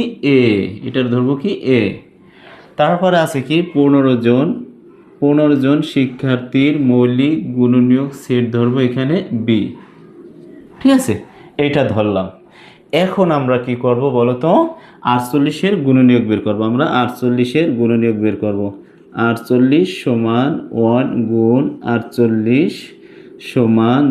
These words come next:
দুই দেওয়া যায় কত? চব্বিশ দুগুণে আটচল্লিশ, তিন দেওয়া যায়, তিন আটা চব্বিশ,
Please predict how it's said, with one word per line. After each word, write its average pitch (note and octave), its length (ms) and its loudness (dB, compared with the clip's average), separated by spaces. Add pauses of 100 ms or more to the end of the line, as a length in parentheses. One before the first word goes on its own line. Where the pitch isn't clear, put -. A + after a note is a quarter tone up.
দুই A#2 220 4
দেওয়া A#2 260 2 (100)
যায় C3 240 2
কত? B2 220 -2 (260)
চব্বিশ A#2 460 -2
দুগুণে A#2+ 300 0 (160)
আটচল্লিশ, A#2 680 0 (720)
তিন C#3+ 200 2 (140)
দেওয়া A#2+ 260 4
যায়, A#2+ 480 0 (1000)
তিন C#3 240 2
আটা A#2 240 2 (140)
চব্বিশ, B2 640 2